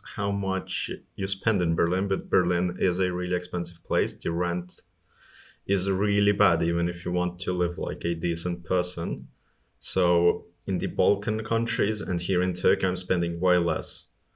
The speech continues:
And I'm not even trying to not, uh, be cheap. I just live like normal. And it's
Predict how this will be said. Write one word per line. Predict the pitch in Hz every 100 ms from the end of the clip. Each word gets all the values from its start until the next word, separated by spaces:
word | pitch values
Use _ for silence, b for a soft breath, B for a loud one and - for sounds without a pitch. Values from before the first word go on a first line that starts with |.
| _ -
And | 92
I'm | 107 117
not | 120 117
even | 107 104
trying | 82 90 92 117 -
to | - 98 95 87 90
not, | 85 90 90 -
uh, | - - - -
be | 95
cheap. | 85 - 92 120 90
I | 87
just | 82 90 - - _
live | 92 87
like | 90 87 -
normal. | 87 87 104 117 123 - _ _ _ b b _ -
And | 87 87
it's | 87 82 - - -